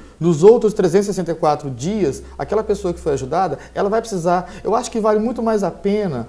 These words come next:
uma palavra de carinho num determinado momento do que uma nota de um real, apesar de que não existe mais notas, né? Eu sou velho, desculpe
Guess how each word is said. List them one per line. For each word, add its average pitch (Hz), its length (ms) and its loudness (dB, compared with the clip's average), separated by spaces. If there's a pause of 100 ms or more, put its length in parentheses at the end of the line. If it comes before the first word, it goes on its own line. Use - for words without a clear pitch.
(160)
uma 175 200 -2
palavra 185 680 2
de 165 120 -6
carinho 156 420 -4
num 143 100 -6
determinado 143 540 -2
momento 196 480 -4 (160)
do 185 140 -2
que 196 240 2
uma 202 160 0
nota 175 360 -4
de 170 120 -6
um 170 40 -4
real, 160 220 -4
apesar 127 220 -6
de - 60 -18
que 139 100 -6
não 147 80 -6
existe 131 200 -6
mais 131 200 -8
notas, 98 260 -12
né? 135 160 -6 (160)
Eu - 80 -14
sou 143 160 0
velho, 127 340 2
desculpe 127 520 -4